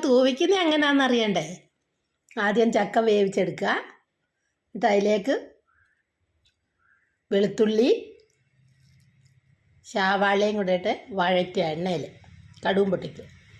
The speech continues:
എന്നിട്ട് അതിലേക്ക് ചക്ക വേവിച്ച് ഇട്ട് ഇളക്കുക.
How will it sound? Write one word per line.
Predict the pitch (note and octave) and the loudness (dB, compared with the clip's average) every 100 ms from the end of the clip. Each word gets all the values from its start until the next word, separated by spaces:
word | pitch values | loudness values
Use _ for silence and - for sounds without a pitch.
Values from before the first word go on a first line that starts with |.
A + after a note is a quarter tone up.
| - - | -20 -20
എന്നിട്ട് | - G3 G3 | -14 -6 -2
അതിലേക്ക് | F3+ F#3 F#3 C#4 - - - - | 0 -2 -2 -4 -8 -20 -20 -12
ചക്ക | G3+ F3+ A3 | -8 -4 0
വേവിച്ച് | F#3+ F3+ F3 G3 | 0 0 -2 -2
ഇട്ട് | E3+ D3+ | -4 -4
ഇളക്കുക. | D#3+ D3 - - | -8 -8 -14 -18